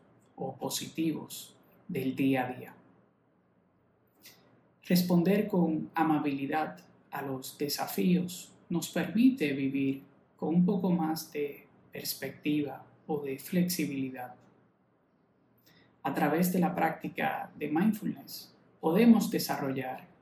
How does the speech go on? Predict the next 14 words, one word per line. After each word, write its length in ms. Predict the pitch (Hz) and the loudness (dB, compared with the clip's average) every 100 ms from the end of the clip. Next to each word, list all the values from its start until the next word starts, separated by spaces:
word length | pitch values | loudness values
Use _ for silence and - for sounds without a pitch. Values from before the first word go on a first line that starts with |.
| _ | _
esta 600 | - 143 - 151 131 131 - | -6 -6 -2 -2 -2 -4 -8
cualidad 580 | 139 135 147 160 160 - - | -4 -2 -2 -2 -2 -8 -12
o 120 | 160 | -12
esta 540 | 135 - 156 151 - - | -10 -6 -4 -4 -10 -10
actitud. 560 | 180 - 151 - - - - _ _ _ _ _ _ _ _ _ _ _ _ - | -10 -8 -12 -12 -16 -20 -20 _ _ _ _ _ _ _ _ _ _ _ _ 4
Te 80 | 180 | 6
invito 560 | 170 247 262 117 117 - _ _ | 8 6 4 0 -10 -16 _ _
a 340 | - 139 139 - | -4 -2 -2 -6
fortalecerla. 1000 | - 151 - 139 135 135 175 160 180 - - _ _ _ _ _ _ _ _ _ _ _ - | -4 -4 -4 -4 -4 -4 -4 -4 -6 -10 -20 _ _ _ _ _ _ _ _ _ _ _ -2
Puedes 260 | 226 226 190 | 2 4 2
empezar 600 | 170 147 - 131 - - | 0 -2 -2 -2 -4 -6
por 360 | - 62 60 - _ _ - | -6 -6 -8 -14 _ _ -6
tomar 300 | 139 143 139 | -2 -2 -4
asiento, 520 | 135 - - - | -4 -6 -10 -18